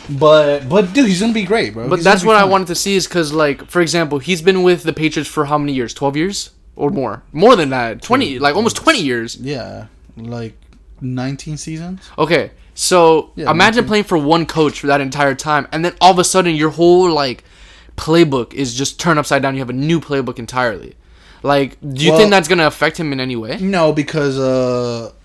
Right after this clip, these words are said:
Speaker 1: um,
Speaker 2: Or do you think that
Speaker 1: what's
Speaker 2: this
Speaker 1: this guy's
Speaker 2: the
Speaker 1: name?
Speaker 2: coach is gonna adapt
Speaker 1: Dude,
Speaker 2: to
Speaker 1: I swear,
Speaker 2: Tom
Speaker 1: I don't know.
Speaker 2: Brady's
Speaker 1: I don't. I feel like I don't know anybody from football right now, but whatever. Uh, their coach,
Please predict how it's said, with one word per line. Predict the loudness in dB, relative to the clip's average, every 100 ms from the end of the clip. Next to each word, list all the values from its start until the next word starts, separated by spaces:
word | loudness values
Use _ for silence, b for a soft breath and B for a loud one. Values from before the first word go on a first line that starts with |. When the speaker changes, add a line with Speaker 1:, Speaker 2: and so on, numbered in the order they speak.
| -12
Speaker 1:
um, | -10 -8 -8 -8 -10 -10 -12 -16 -18 -18 -18 -18 -20 b b b -4
Speaker 2:
Or | 0
do |
you | 2
think | 2 2
that | 4
Speaker 1:
what's | 2
Speaker 2:
this | -2
Speaker 1:
this | -4
guy's | -4 -4
Speaker 2:
the |
Speaker 1:
name? | -4 -2 2
Speaker 2:
coach | 2 0
is | 0
gonna | 2 2 2
adapt | -2 2 2 4
Speaker 1:
Dude, | 4
Speaker 2:
to | 4
Speaker 1:
I |
swear, | 2 2 4
Speaker 2:
Tom | 4
Speaker 1:
I |
don't | 4
know. | 2
Speaker 2:
Brady's | 0 0
Speaker 1:
I | 0
don't. | 0 -2 -4
I | -8
feel | -4 -2
like | 0
I | 0
don't | 0
know | 0
anybody | -2 -2 -4
from | -6 -8 -8
football | -6 -6 -6
right | -10 -12
now, | -12
but | -8 -6 -8 -4
whatever. | -2 -2 -2
Uh, | -4 -4 -6 -8
their | -2 -2
coach, | 0 -2 -2 -4 -12